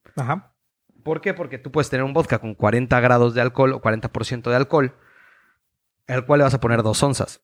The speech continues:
Speaker 2: sesenta mililitros,
Speaker 1: Ujú.
Speaker 2: a un trago que trae cuatrocientos.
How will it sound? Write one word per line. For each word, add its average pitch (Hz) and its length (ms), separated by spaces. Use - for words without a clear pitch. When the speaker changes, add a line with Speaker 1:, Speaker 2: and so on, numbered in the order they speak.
Speaker 2:
sesenta 110 340
mililitros, 110 680
Speaker 1:
Ujú. 135 220
Speaker 2:
a 107 60
un 123 160
trago 120 240
que 113 100
trae 107 200
cuatrocientos. - 680